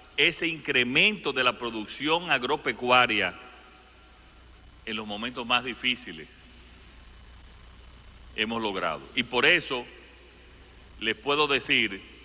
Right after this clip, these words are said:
que para los próximos meses,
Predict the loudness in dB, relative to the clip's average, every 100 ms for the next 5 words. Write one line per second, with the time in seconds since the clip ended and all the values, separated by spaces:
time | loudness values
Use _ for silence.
0 | -18 -18 -18 -18 -18 -18 -18 -18 -18 -18
1 | -18 -16 -16 -16 -2 -2 4 6 6 4
2 | 0 -2 2 2 2 -2 -4 2 2 2
3 | 0 -4 -6